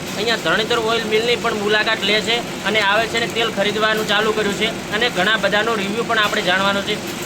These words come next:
જે તમે આની અંદર જે ખરીદતા જે ગ્રાહક છો, તે કોમેન્ટ કરવાનું પણ ભૂલતા નહીં, તમારે ચોક્કસ કોમેન્ટ કરવાની છે. કોટોલ ચાલુ કર્યો છે. હવે આપણું તેલ આપણા બરણામાં ભરાવા જઈ રહ્યું છે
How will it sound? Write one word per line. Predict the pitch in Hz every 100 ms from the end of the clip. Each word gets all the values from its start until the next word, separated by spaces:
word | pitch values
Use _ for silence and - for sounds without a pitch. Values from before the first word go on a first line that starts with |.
| -
જે | 208
તમે | 220 226 240
આની | 226 226 233
અંદર | 233
જે | 220 233 233 233 202
ખરીદતા | 196 214 226 220
જે | 220 226 220 185 156 160 - 160
ગ્રાહક | 170 196 233
છો, | - 240 175 - - -
તે | 233
કોમેન્ટ | 208 220 247 226
કરવાનું | 226 226 214
પણ | 214
ભૂલતા | 160 180 208
નહીં, | 226 220
તમારે | 214 202
ચોક્કસ | 196 208 226 196
કોમેન્ટ | 202 220
કરવાની | 214 214 214
છે. | 208 220 220 - - - - - - - - - -
કોટોલ | 202 226 247 240
ચાલુ | 220 208 233
કર્યો | 233 -
છે. | 220 247
હવે | 233
આપણું | 220 220 233 269 240
તેલ | 247 240 233 220 -
આપણા | 202 240 233
બરણામાં | 220 226 226 226 185
ભરાવા | 165 202 214
જઈ | 185 202
રહ્યું | 185 170
છે | -